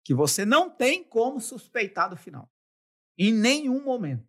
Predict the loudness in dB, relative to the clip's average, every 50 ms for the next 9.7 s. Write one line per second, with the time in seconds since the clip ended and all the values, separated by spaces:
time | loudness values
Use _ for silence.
0 | _ 2 2 2 4 4 2 2 4 2 2 0 -2 -4 -8 -4 -2 0 0 0
1 | 0 -2 -4 -4 -4 -4 -4 -4 -2 -2 0 0 0 0 -2 -4 -4 _ _ _
2 | _ _ _ _ _ _ _ _ _ _ _ _ _ _ _ _ _ -8 -6 -6
3 | -4 -6 -6 -8 -8 -10 -10 -8 -4 -2 -2 -2 -2 -4 -10 -16 _ _ _ _
4 | _ _ _ _ _ -2 0 0 2 2 0 0 4 4 6 6 4 2 0 -4
5 | -6 -6 -6 -6 -6 -6 -6 -6 -6 -6 -8 -8 -10 -12 -14 -14 -14 _ _ -8
6 | -8 -8 -2 0 0 0 2 2 2 2 2 0 -6 -14 -18 -18 -18 -18 _ -18
7 | -16 -16 -16 -16 -18 -18 -20 -20 _ _ _ _ -4 -2 -2 -2 -2 -4 -10 _
8 | _ _ -14 -12 -12 -10 -10 -10 -2 0 2 2 2 2 -2 -6 -8 -8 -8 -8
9 | -10 -16 -20 -20 _ -18 -18 -18 -16 -16 -16 -16 -18